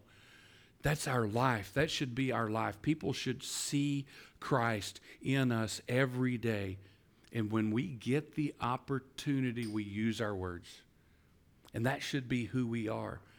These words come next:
Because those thoughts that we have about God, those most important thoughts that we have about God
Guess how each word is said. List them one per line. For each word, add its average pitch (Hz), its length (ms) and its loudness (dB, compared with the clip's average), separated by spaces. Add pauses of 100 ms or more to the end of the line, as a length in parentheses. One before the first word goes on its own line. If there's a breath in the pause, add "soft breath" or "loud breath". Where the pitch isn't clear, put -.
(340 soft breath)
Because 120 1040 2 (580 soft breath)
those 143 380 8
thoughts - 420 0
that 123 180 0
we 117 200 0
have 113 240 0
about 107 360 0
God, 101 300 -2
those 113 300 2
most 131 460 2
important 127 720 4 (480 loud breath)
thoughts - 360 2
that - 180 -2
we 120 220 2
have 117 340 0
about 110 480 -2
God 107 400 0